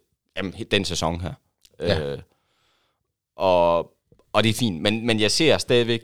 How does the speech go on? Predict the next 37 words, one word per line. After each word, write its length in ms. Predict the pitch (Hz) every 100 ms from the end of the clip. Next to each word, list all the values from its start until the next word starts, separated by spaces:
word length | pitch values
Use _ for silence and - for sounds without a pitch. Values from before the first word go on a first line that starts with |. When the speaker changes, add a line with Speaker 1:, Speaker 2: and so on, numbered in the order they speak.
| -
Speaker 1:
G 80 | 98
O 80 | 90
G, 180 | 110 98 -
og 120 | 92
jeg 100 | 90
ser 180 | 131 107
Aalborg 480 | 98 107 98 80
som 200 | - 92
værende 340 | 90 90 92 - _ _ _ _
et 160 | 107 92
niveau 200 | 98 110
over, 280 | 104 87 82
og 60 |
så 120 | 135
kan 140 | 127 131
vi 100 | 127
egentlig 220 | 135 101
spille 260 | - 107 107
nok 180 | 117
så 120 | - 104
god 240 | 117 98
håndbold. 460 | 98 101 104 82 -
Jeg 140 | -
tror, 360 | - 143 131 71 - _ _ _ _ _
rammer 300 | 135 160 170
vi 160 | 147 147
vores 260 | 135 110
max, 420 | 107 104 - - - _ _ _ _ _ _ _ _
så, 580 | - - - 151 127 104 - _ _ _ -
altså, 260 | 123 123 139
skal 180 | - 120
G 120 | 131
O 40 | 120
G 160 | 147 139
satans 540 | - 156 170 - 110
sprøjt 400 | - - 117 -
med, 120 | 104